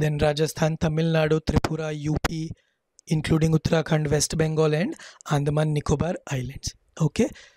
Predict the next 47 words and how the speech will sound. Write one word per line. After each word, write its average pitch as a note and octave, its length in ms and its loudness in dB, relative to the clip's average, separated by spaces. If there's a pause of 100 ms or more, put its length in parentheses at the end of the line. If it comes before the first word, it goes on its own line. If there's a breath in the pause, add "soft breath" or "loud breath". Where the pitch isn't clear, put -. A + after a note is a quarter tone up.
(260 loud breath)
तो E3+ 240 4
just D#3+ 300 -2
एक D#3 160 -4
बार E3+ 260 2 (1600)
ध्यान E3+ 380 -2
से D#3+ 360 -4
पाँच D#3 340 0
मिनट E3 160 -4
निकाल D#3 380 -2
कर E3+ 280 2 (1800 loud breath)
एक G#3 260 4
एक G3+ 120 2
नाम E3+ 220 2
पे E3+ 120 -2
नज़र D3 300 0
मारिए, C#3+ 200 0
ओके? F3 220 2
कहीं F3 280 4
ऐसा E3+ 220 4
ना F3 100 4
हो F3 100 4
कि E3+ 220 2
कोई F3 220 4
नाम E3+ 200 0
छूट E3+ 300 2
जाए E3 160 4
और E3 80 6
वही D#3 200 4
एग्जाम D3+ 340 2
में D3 120 2
आ C#3 100 2
जाए। D3 160 0 (680 loud breath)
याद E3 240 4
रखने G3 260 2
की G3+ 100 4
ज़रूरत F3+ 340 4
नहीं F#3+ 140 2
है, G#3 60 4
but G#3+ 140 2 (160)
try F3+ 220 2
to F#3+ 160 0
remember C#3+ 420 0
it, D3+ 80 0
ओके? D#3+ 240 2
एक F3+ 140 0
बार F3+ 140 4
अब F#3 220 -2